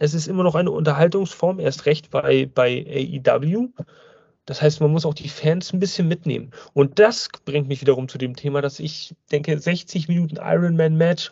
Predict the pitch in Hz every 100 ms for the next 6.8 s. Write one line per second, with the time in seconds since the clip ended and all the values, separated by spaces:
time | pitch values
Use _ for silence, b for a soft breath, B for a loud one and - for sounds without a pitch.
0 | _ 165 156 B B B B _ 131 135
1 | 139 147 147 165 156 165 156 _ b b
2 | b b b _ _ _ _ _ _ _
3 | _ _ _ 156 135 139 151 160 147 156
4 | 170 156 143 - 240 262 - 165 160 160
5 | 160 156 151 175 - 190 170 - 156 151
6 | 156 - - - - 180 156